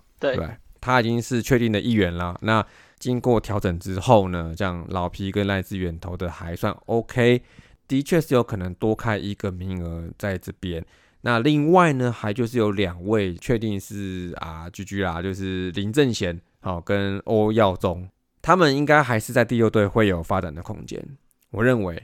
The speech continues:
Speaker 2: 好，而且比如说在一开始第六队组队的时候，他可能是先求一个量，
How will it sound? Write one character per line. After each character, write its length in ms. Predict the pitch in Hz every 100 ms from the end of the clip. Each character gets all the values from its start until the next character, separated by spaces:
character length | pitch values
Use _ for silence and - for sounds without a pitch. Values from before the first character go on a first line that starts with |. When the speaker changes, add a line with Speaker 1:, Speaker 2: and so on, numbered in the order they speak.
| _
Speaker 2:
好， 180 | 95 92
而 120 | 123
且 160 | 135 104
比 80 |
如 60 | 110
说 120 | 120
在 140 | 123 117
一 60 |
开 220 | - 120
始 160 | 120 90
第 120 | 80 120
六 80 |
队 160 | 110 104
组 220 | - 90
队 140 | 113 98
的 60 |
时 100 | -
候， 240 | 90 90 - _ _ _
他 120 | 131
可 120 | 127
能 100 | 98
是 80 | 107
先 240 | - 123
求 160 | 120 101
一 20 |
个 100 | 98
量， 280 | 95 120 101